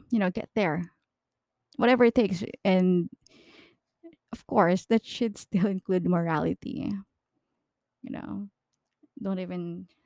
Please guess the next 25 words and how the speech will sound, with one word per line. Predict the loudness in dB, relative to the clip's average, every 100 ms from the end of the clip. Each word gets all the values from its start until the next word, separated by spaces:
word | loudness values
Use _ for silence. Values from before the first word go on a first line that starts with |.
| -14
think | -12 -8
of | -8 -8
<laughs> |
using | -2 2
other | 4 4
people | 2 0 0
to | -2
do | -2 -2
that, | -4 -4
but, | -6 -6 _ -20 -20 -20 _ _ _ -4
you |
know, | -2 -2 -4 _ _ _ _ _ _ _ _ _ _ _ _ _ _ _ _ -6
because | 0 0 0 -10 -14 -18 _ _ _ _ _ _ _ _ _ _ _ _ _ _ _ _ _ -8
that | 2 4 4
is | 4
just | 2 0 -2
how | -4 0 2 2
you're | 0
going | 0 0 -2
to | -2 -2
live | 0 0 0 -2 -8 -18 -20 -20 _
an | 2 2
impactful | 2 -4 -8 _ -4 -2 0 -2 -4 -10 _
and | -2 0
positive | 2 2 0 -2 -2 -2